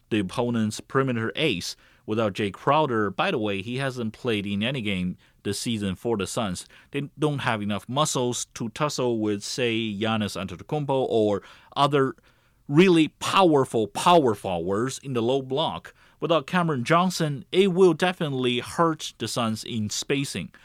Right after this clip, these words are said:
But no team is perfect, especially the team that has four star players like these four. Their salaries came from the losses from other fronts, and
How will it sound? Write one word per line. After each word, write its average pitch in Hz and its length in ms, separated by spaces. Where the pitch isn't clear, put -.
But 208 220
no 208 340
team 202 480
is 180 320
perfect, 98 540
especially 165 580
the 147 140
team 156 400
that 135 260
has 135 420
four 226 560
star 170 360
players 139 720
like 143 380
these 147 340
four. 113 380
Their 220 180
salaries 123 920
came 214 380
from 131 400
the 117 80
losses 117 560
from 107 240
other 110 220
fronts, 120 580
and 185 280